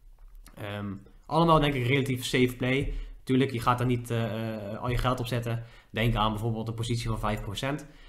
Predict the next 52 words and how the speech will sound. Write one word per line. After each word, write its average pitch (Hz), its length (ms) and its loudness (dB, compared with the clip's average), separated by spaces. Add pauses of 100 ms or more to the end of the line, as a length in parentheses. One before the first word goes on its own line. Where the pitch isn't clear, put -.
(200)
En 143 160 0
welke 160 200 4
ook 170 160 0
interessant 156 460 2
is, 143 260 -2
maar 110 160 -4
dat 123 140 0
is - 60 -8
natuurlijk 117 300 -2
voor 120 80 -2
de 117 60 2
groeibeleggers, 127 680 2
eh, 110 140 -2
waaronder 135 320 2
ik 120 80 -2
zelf, 143 480 -2
ehm, 104 280 -8 (360)
dat 117 140 -2
noemen 139 220 2
ze 123 140 0
de 123 120 0
arc, 143 460 0 (460)
eh, 107 440 -4
Genomic 127 440 0
Revolution 117 600 -2
E 104 100 -8
T - 40 -10
F. - 280 -10 (500)
Dit 147 120 2
is 156 100 2
een 156 80 0
totaal 165 440 8
andere, 139 360 0
eh, 120 360 -4
E 120 80 -2
T 131 260 -4
F, - 140 -16 (160)
totaal 156 500 4
niet 160 160 2
te 135 80 -2
vergelijken 127 500 2
met 117 180 0
de 107 120 -8
eerste 123 240 -2
drie 117 160 2
die 113 100 2
ik 110 60 -4
net 113 160 0
noemde. 127 320 -2 (480)
Eh, 104 240 -8
maar 104 180 -2
de, 107 300 -2